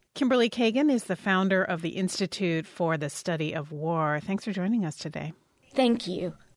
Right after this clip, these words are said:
Speaker 1: Looking more broadly, the current plan for defeating isis has another problem, says Phyllis Bennis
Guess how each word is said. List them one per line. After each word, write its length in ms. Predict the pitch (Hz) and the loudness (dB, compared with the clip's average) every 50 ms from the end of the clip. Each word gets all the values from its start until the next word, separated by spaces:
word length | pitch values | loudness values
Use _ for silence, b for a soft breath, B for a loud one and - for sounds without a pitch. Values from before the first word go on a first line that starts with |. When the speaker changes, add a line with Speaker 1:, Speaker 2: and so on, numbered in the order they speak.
| _ _ - | _ _ -2
Speaker 1:
Looking 360 | 233 233 - - 269 226 214 208 | -2 0 2 2 2 4 4 4
more 160 | 202 196 185 | 4 4 2
broadly, 720 | 156 - 170 156 165 175 165 190 165 147 135 127 135 143 - | 2 2 2 2 2 2 2 0 -2 -2 -2 -2 -2 -4 -2
the 240 | 185 208 202 196 - | 0 0 0 0 0
current 300 | - 269 254 240 196 - | 2 2 2 2 2 -2
plan 400 | - - 202 180 170 170 175 180 | -4 -2 0 2 2 2 0 -2
for 140 | - - 160 | -4 -6 -8
defeating 400 | 151 156 - 170 151 151 143 151 | -8 -6 -6 -6 -6 -6 -6 -6
isis 460 | 156 160 175 170 - 156 127 - - | -4 -4 -4 -4 -6 -8 -10 -8 -2
has 280 | 202 170 151 170 165 - | 0 2 2 2 0 -2
another 520 | 196 190 180 180 190 202 226 233 254 240 | -4 -2 -2 0 2 2 4 4 2 2
problem, 640 | 196 - 196 156 131 131 - 139 156 160 185 208 - _ _ | 0 0 -2 0 0 -2 -4 -6 -6 -6 -8 -8 -10 _ _
says 340 | - - - 165 147 135 - | -10 -6 -4 -4 -4 -4 -6
Phyllis 320 | - - 170 147 131 - | -6 -6 -6 -6 -6 -6
Bennis 460 | - - 185 175 170 160 156 - - | -4 -2 -2 0 0 -2 -2 -4 -6